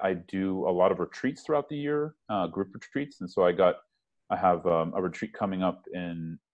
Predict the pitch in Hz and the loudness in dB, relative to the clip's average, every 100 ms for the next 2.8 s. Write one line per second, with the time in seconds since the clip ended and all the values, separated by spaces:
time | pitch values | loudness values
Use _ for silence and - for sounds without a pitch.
0 | _ _ 127 - 120 95 95 95 90 98 | _ _ -6 -2 -2 -2 -6 -2 4 4
1 | - 85 82 87 104 - - - 87 87 | 2 -4 0 0 0 -4 -12 -8 -6 -6
2 | - 101 - 82 - - 82 - | -4 -4 -2 -10 -10 -6 -6 -6